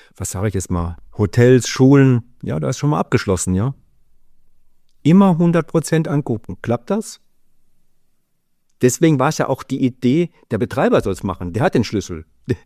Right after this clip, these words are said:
Da kann sich auch den Zeitpunkt aussuchen, wann er durchläuft. Ähm,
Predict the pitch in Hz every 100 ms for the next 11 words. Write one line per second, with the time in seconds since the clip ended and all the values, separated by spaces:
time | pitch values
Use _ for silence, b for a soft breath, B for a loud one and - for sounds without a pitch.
0 | B - 113 139 170 135 127 117 170 254
1 | 143 - 107 - 117 98 101 107 123 196
2 | - 95 90 - _ b b b b b
3 | b _ 117 113 117 117 123